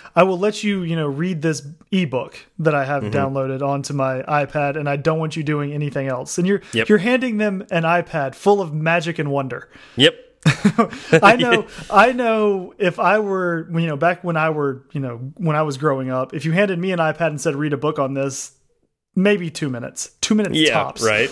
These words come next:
Speaker 2: right.
Speaker 1: I would wait
Speaker 2: <laughs>
Speaker 1: until I heard your footsteps leave the immediate vicinity, <laughs> and then I would be doing something else.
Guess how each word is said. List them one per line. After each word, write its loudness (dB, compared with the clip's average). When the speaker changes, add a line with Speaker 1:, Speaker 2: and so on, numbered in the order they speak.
Speaker 2:
right. 2
Speaker 1:
I 8
would 4
wait 6
Speaker 2:
<laughs> -2
Speaker 1:
until 2
I 4
heard 2
your -2
footsteps 0
leave -2
the 0
immediate -2
vicinity, 2
<laughs> 0
and 2
then 0
I 4
would -2
be -4
doing -2
something -4
else. -10